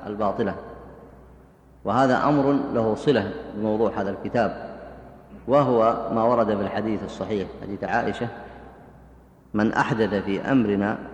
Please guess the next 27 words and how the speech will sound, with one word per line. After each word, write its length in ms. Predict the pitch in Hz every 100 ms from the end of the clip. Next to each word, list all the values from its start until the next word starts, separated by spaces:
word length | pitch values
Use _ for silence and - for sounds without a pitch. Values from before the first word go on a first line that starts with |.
| -
حديث 180 | 107 101
عائشة 320 | 110 110 98
رضي 160 | 92
الله 260 | 95 95 90
عنها، 320 | 104 107 110 - -
قول 100 | 101
النبي 300 | 95 95 107
عليه 160 | 95 92
الصلاة 260 | - 98
والسلام: 500 | 95 - 104 123 95
"من 200 | 107 107
أحدث 420 | - - 110 98
في 340 | 95 98 95 127
أمرنا 720 | 120 98 95 92 92 113 113
هذا 240 | 95 90
ما 180 | 90 123
ليس 180 | 139 120
منه 220 | 123 147
فهو 240 | 135 143 143
رد". 260 | 127 - - - - - - - - - -
وهذا 320 | 107 127 - 117
أصل 220 | - 117
من 80 | 110
الأصول 340 | 107 139 107
عند 160 | 101 101
أهل 120 | 101
العلم، 260 | 92 98